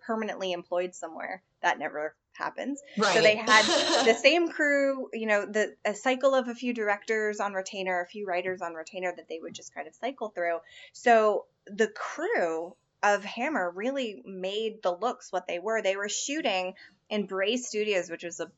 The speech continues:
Speaker 1: old mansion in, right outside of London. And they didn't have a lot of budget money, and they basically utilized this entire mansion,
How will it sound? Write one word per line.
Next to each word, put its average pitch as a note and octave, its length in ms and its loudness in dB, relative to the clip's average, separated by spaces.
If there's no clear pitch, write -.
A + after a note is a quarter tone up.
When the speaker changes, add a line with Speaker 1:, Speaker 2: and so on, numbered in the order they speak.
Speaker 1:
old G#3+ 260 0
mansion F3+ 440 -4
in, D#3+ 240 -6
right F3 180 2
outside F3+ 320 2
of D#3+ 80 -6
London. E3 500 -4
And F3+ 500 4
they F#3+ 120 0
didn't A3+ 200 4
have C4+ 100 2
a C#4 40 0
lot C4+ 120 0
of C4 100 0
budget G3 320 -2
money, G3 560 -4
and E3+ 640 -2
they A3+ 360 8
basically B3 460 2
utilized G3 920 2
this F#3 200 -12
entire F#3+ 680 -2
mansion, E3 720 -8